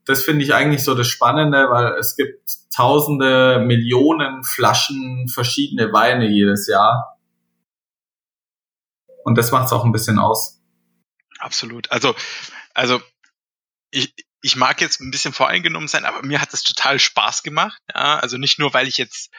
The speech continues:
Speaker 2: äh, euch beiden hab, die da so auch ein bisschen diese Leidenschaft für haben. Aber ich könnte mir jetzt zum Beispiel auch vorstellen, keine Ahnung, ähm, mit meiner Freundin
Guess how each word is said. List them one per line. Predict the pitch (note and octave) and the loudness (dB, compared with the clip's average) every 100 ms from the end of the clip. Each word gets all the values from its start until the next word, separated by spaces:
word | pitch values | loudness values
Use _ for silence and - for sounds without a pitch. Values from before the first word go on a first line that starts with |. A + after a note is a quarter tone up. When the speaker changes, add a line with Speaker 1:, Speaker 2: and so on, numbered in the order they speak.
| - _ | -20 _
Speaker 2:
äh, | B2 A#2+ A#2+ _ _ _ _ _ _ _ - C3+ | 0 0 -2 _ _ _ _ _ _ _ -6 -4
euch | C3+ - | -2 0
beiden | A#2 D3 D#3 | 0 0 0
hab, | D3+ - - | 0 -2 -8
die | - C3 | -8 -4
da | B2+ B2 | 0 0
so | B2+ | 0
auch | B2 A#2+ | -2 -2
ein | B2 | -6
bisschen | C3+ - C3 | -12 -10 -10
diese | A#2+ | -6
Leidenschaft | A2 A2 D3+ - E3+ - | -2 -2 -2 -4 -4 -4
für | D#3+ | 0
haben. | D3 D#3+ G3 G3 - - - | 0 0 -4 -8 -6 -4 -2
Aber | D3 | 0
ich | D#3 - | 0 0
könnte | G3 G3 | -2 0
mir | F3 | -2
jetzt | E3 - | 0 -6
zum | D3 | -2
Beispiel | D#3 - B2+ | -2 -2 -6
auch | A2+ | -6
vorstellen, | - E3 - - F2+ F2 - - - - _ _ | -2 0 2 0 0 0 -2 -12 -20 -20 _ _
keine | - C3+ B2 | -4 0 2
Ahnung, | D3+ E3+ E3 - - - - - - | 2 0 -6 -12 -18 -18 -20 -20 -4
ähm, | B2+ B2+ B2+ B2+ - _ _ _ _ _ | 0 2 0 -6 -16 _ _ _ _ _
mit | C3+ C3+ | -6 -2
meiner | C3+ A#2+ | 0 0
Freundin | - C#3+ F3+ F3 E3+ E3+ | 0 2 4 4 0 0